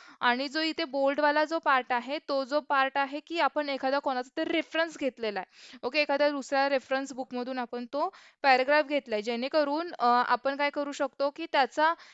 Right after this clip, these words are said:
इथे नाव देऊ शकतो, जे, अ, म्हणजे की जेणेकरून आपण सेफ राहू शकतो आणि, अ, आपल्याला कोणीही कॉपीराइट आपल्याला दाखवू शकत नाही. बरं, मग आता काय करायचंय? आता हा जो समजा अमुक तमुक व्यक्तीचा, अ,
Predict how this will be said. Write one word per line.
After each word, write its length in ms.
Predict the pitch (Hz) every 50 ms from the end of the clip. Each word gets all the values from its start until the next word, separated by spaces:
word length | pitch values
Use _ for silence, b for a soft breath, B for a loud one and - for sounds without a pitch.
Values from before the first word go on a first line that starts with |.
| B B
इथे 240 | - 285 - - 359
नाव 340 | 349 330 311 294 302 311 330
देऊ 140 | 320 320 311
शकतो, 360 | - 330 277 277 - - 302
जे, 240 | 285 285 269 254 254
अ, 220 | - - 247 247
म्हणजे 280 | 233 262 254 247 277 302
की 140 | - 320
जेणेकरून 500 | 269 277 285 269 269 285 294 302 302 311
आपण 240 | 285 262 - - 302 320
सेफ 440 | - - - - 302 285 311 - 320
राहू 200 | 302 302 294 277
शकतो 440 | - 294 247 - _ _ 240 269 294 B B B B B B B
आणि, 460 | 254 240 247 254 277 285 294 302 302
अ, 100 | 277 254
आपल्याला 540 | 262 262 262 254 226 247 233 269 269 285 302
कोणीही 320 | 302 311 294 269 285 302
कॉपीराइट 540 | - 311 277 - _ 269 254 254 294 - -
आपल्याला 300 | 302 - 269 247 269 311
दाखवू 320 | 311 277 233 220 - 254
शकत 360 | 254 - 254 - - 233 - -
नाही. 320 | 311 - 233 208 202 - _ b b b b b b b -
बरं, 200 | 247 339 359 370
मग 80 | 403
आता 160 | 392 370 370 381
काय 240 | - 370 330 311
करायचंय? 500 | 311 - 277 240 214 208 202 - - 202
आता 200 | 214 - 247 - 311
हा 200 | - - 302 302
जो 120 | 285 330 320
समजा 380 | - 339 294 285 269 302 302
अमुक 380 | 311 - - 277 262 269 294 - _
तमुक 220 | 302 285 277 294 277
व्यक्तीचा, 760 | 262 269 240 - _ 262 262 247 - - 294 294 311 320 320 320 277 -
अ, 80 | -